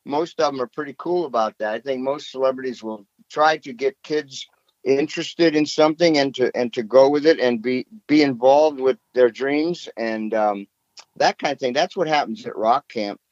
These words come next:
We, we had a, a, and there's a, uh, I would rather see a bunch of ten-year-old guitar players come to Rock and Roll Fantasy Camp because I'd like to see young guitar players, a-, any musician, young any musician,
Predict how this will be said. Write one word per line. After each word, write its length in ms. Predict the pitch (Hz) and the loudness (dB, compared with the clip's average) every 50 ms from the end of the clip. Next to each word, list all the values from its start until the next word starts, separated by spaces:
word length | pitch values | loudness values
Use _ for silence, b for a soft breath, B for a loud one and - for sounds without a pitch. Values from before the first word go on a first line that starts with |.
| _ _ _ _ | _ _ _ _
We, 240 | - 120 135 143 147 - | -8 -4 -2 -2 -2 -4
we 220 | - 127 135 143 | -6 -6 -4 -4
had 240 | 143 143 147 143 131 | 0 2 4 4 6
a, 260 | 127 120 113 110 101 - | 6 4 4 2 0 -2
a, 160 | 110 113 104 - - - | -4 -6 -6 -6 -8 -6
and 320 | 110 117 110 - 120 123 123 | -6 -6 -4 -4 -4 -4 -2
there's 220 | 131 139 131 123 | -2 -2 -2 -2
a, 160 | 135 127 127 - _ _ _ _ _ _ _ _ _ - | -2 -2 -2 -4 _ _ _ _ _ _ _ _ _ 2
uh, 180 | 120 120 113 - - | 2 2 2 2 2
I 160 | 127 143 175 | 2 4 4
would 260 | 185 170 147 135 123 - _ - - | 4 2 -2 -4 -6 -10 _ -20 -8
rather 400 | 123 139 147 156 175 170 156 135 | -4 0 2 2 2 0 -2 -8
see 300 | 123 - - - 147 135 | -12 -10 -8 -6 -4 -2
a 80 | 123 | -2
bunch 320 | 117 120 135 147 160 - - | -2 -2 -2 -4 -4 -6 -12
of 100 | 113 - | -16 -10
ten-year-old 600 | - 151 143 143 143 139 131 131 131 127 120 104 | -6 -4 -4 -2 -2 -2 0 0 2 0 0 -2
guitar 380 | 117 113 - 139 135 143 151 | -4 -6 -2 0 2 2 0
players 360 | 143 _ 127 117 104 107 101 - | 0 _ 0 0 0 -2 -4 -6
come 260 | - 139 127 123 117 | -4 -4 -4 -2 -2
to 80 | 110 | -2
Rock 280 | 110 117 120 123 127 120 | 0 2 2 2 2 0
and 100 | 123 110 | -4 -6
Roll 140 | 110 104 - - | -6 -6 -6 -4
Fantasy 400 | 131 123 131 135 139 - - 107 | -2 -2 -2 -2 -4 -8 -10 -12
Camp 300 | - - 117 104 - - | -8 -8 -6 -6 -6 -6
because 480 | - 107 - - 131 120 117 113 - - _ b b b b b b - | -8 -8 -4 0 2 2 2 2 0 -6 _ b b b b b b -2
I'd 140 | 110 113 | 0 2
like 220 | 120 135 143 156 - | 4 4 2 2 0
to 100 | 143 131 | -6 -10
see 420 | - - - 139 135 131 123 117 - | -8 -6 -4 -4 -2 -2 -4 -6 -2
young 360 | 117 117 135 139 143 147 131 | 2 4 4 4 4 4 0
guitar 480 | 120 117 - - 135 131 139 143 139 | -2 -4 -2 -2 0 0 0 0 -2
players, 520 | 131 - 131 120 117 113 113 113 110 107 113 | -2 0 2 2 2 2 0 -2 -4 -4 -8
a-, 280 | - - 101 85 73 113 | -8 -6 -6 -4 -2 0
any 240 | 131 147 160 143 117 | 0 2 2 2 2
musician, 580 | 110 107 95 90 101 98 - - - 90 92 | 2 0 -2 -2 -6 -8 -8 -8 -8 -8 -4
young 280 | 98 107 117 120 117 113 | 0 2 2 2 2 2
any 260 | 113 131 147 147 127 | 2 2 2 2 2
musician, 580 | 104 95 90 87 92 92 87 - - 101 101 | 0 -2 -4 -4 -6 -6 -6 -6 -8 -10 -10